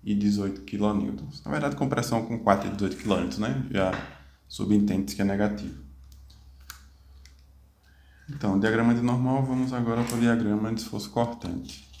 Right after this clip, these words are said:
Diagrama de cortante. Vou fazer aqui do lado. Diagrama de esforço cortante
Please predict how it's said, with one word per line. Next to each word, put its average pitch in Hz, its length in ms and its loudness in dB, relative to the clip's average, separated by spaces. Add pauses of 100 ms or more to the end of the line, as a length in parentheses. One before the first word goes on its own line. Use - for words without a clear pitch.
(1600)
Diagrama 107 460 -4
de 104 60 -4
cortante. 101 680 -6 (800)
Vou 80 100 -12
fazer 98 120 -8
aqui - 140 -8
do 95 160 -4
lado. 90 300 -6 (4000)
Diagrama 104 520 4
de 104 80 -6
esforço 104 300 -4
cortante 110 840 -4